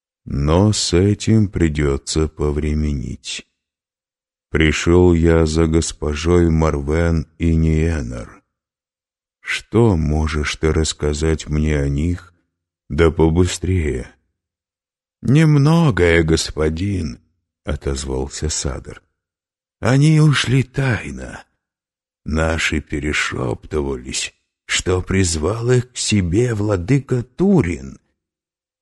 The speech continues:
ибо мы немало не сомневались, что обрёл он с годами немалую власть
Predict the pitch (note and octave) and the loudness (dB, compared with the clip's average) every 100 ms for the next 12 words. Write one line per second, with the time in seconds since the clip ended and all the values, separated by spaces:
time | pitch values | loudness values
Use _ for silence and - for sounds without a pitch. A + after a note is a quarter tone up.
0 | _ - E2+ D2+ E2 D#2+ F2 F2 E2+ E2+ | _ -4 -2 2 2 2 2 4 4 2
1 | E2 D#2 F2 C3+ C#3+ C#3+ C#3+ C#3+ - D3 | 2 0 0 0 -2 0 0 0 0 2
2 | C#3+ C#3+ C#3 C#3+ A#2+ F#2 F2 - - A#2 | 4 4 2 2 2 2 0 -2 -2 0
3 | A2 - _ _ A2+ F#2 E2 G2 G#2 G2+ | 0 -6 _ _ 0 2 2 2 2 2
4 | G2+ G2 E2 D#2+ F2+ D#2+ G2 G2+ G2 F#2+ | 4 2 2 0 -2 0 0 0 0 2
5 | F#2 E2+ F2 E2 G#2+ A2 G2+ G2 F2+ D2+ | 2 2 2 0 0 0 2 4 4 2
6 | D2 E2 D#3 - - - - | -2 -2 -2 -4 -10 -12 -16